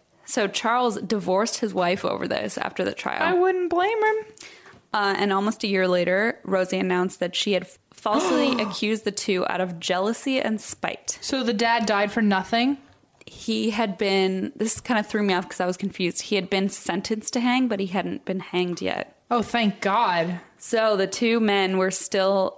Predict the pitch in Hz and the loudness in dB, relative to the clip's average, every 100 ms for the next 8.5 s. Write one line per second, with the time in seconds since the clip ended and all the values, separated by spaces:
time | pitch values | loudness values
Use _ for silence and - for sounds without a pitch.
0 | - 196 190 180 185 240 254 208 190 185 | -2 0 0 -2 0 0 2 2 4 2
1 | 180 180 175 175 - 180 175 95 185 - | 2 0 0 -2 -2 -2 -2 -4 -4 -6
2 | - - - - - _ - - - 226 | -6 -6 -6 -8 -12 _ -20 -20 -4 0
3 | 247 190 170 - - - - - 180 - | 2 0 -2 -10 -18 -12 -6 -6 -6 -14
4 | _ _ _ _ _ _ 247 240 214 214 | _ _ _ _ _ _ -6 -2 -2 0
5 | 202 - - 180 185 185 185 180 95 - | -2 -4 -6 -2 0 0 0 -2 -4 -4
6 | - 190 196 - - - - - _ - | -2 -2 -2 -4 -8 -12 -14 -18 _ -4
7 | - 294 247 208 196 - 262 202 190 175 | 0 2 2 2 0 -2 -2 -2 -2 -2
8 | 190 185 185 101 - | 0 0 0 -2 -4